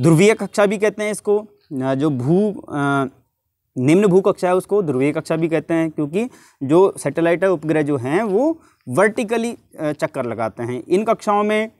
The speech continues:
जासूसी उप-, उपग्रह हो सकते हैं, अ, रिमोटिंग, रिमोट सेंसिंग उपग्रह जो होते हैं, अंतरिक्ष स्टेशन, टे-, स्पेस टेली-, टेलीस्कोप को स्थापित करते हैं। उसके बाद में आती है मध्य भू कक्षा।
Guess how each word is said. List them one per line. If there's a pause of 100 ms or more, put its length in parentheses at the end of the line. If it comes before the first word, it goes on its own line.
(340)
जासूसी
उप-,
उपग्रह
हो
सकते
हैं, (320)
अ,
रिमोटिंग, (200)
रिमोट
सेंसिंग (380)
उपग्रह
जो
होते
हैं, (100)
अंतरिक्ष
स्टेशन, (260)
टे-,
स्पेस
टेली-, (200)
टेलीस्कोप
को
स्थापित (500)
करते
हैं। (1040)
उसके
बाद
में
आती
है
मध्य
भू (220)
कक्षा।